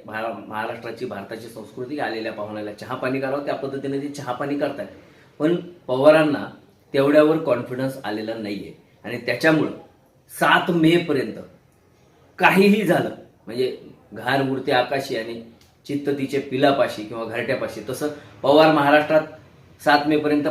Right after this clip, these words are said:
फार काही मोठ्या सभा घेणार नाहीयेत, पण जिथं कुठं असतील तिथून ते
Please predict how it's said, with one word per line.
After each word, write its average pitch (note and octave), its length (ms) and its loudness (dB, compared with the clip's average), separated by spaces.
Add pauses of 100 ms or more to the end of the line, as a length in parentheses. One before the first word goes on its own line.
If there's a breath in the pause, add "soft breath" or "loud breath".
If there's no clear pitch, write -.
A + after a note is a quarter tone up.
फार C#3 180 0
काही D3+ 140 2
मोठ्या C#3+ 260 2
सभा C#3+ 240 0
घेणार C#3 320 2
नाहीयेत, C3 260 -2
पण C#3 180 -4
जिथं D#3 220 0
कुठं F3 220 2
असतील C3 340 2
तिथून D3+ 320 -2
ते C#3+ 240 -2